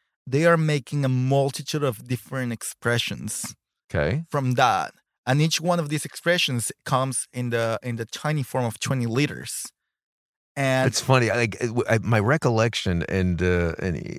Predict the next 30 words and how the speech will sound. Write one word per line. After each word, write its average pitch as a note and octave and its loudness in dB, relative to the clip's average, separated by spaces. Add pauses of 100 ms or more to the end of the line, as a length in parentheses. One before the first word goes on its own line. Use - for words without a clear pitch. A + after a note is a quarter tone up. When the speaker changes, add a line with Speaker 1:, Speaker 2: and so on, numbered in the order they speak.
Speaker 2:
and - -10
maybe F#2 0
John F2+ 2
and, D#2+ 0
uh, C2 0
and D#2+ 0
Jason E2+ 0
Cox, D#2+ 0
uh, C#2 -4
the - -6
other E2+ 2
guy D#2 0
who D2 -4
was D2 -4
with F#2+ 0
us, F#2 0 (500)
uh, - 0
from - -4
Cinco E2+ 0
Sentidos, F2 0 (240)
maybe, A2+ 0
and F#2 0
John's E2 2
from D2 -2
Sin D#2+ 0
Gusano, F#2+ 2 (220)
maybe C#3 4
they A#2+ 2
would G#2+ 2
contradict A2+ 2